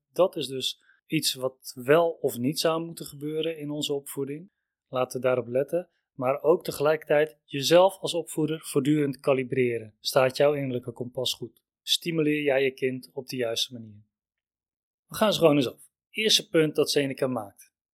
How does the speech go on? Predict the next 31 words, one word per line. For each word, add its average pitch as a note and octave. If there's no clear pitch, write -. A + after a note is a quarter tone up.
Het -
kind G#3
moet C#3
niets D3+
laags, C3+
niets -
slaafs -
ondergaan. A#2
Hij D#3+
moet G3
zich D#3+
nooit G3+
gedwongen D3
zien C#3+
iets E3
als B2+
een B2
smeekeling F3
te D#3+
vragen, D3+
noch F#3
moet D#3+
het D3+
voor C#3+
hem C3
voordelig C#3
zijn C3
iets C3+
gevraagd B2
te C3+
hebben. D3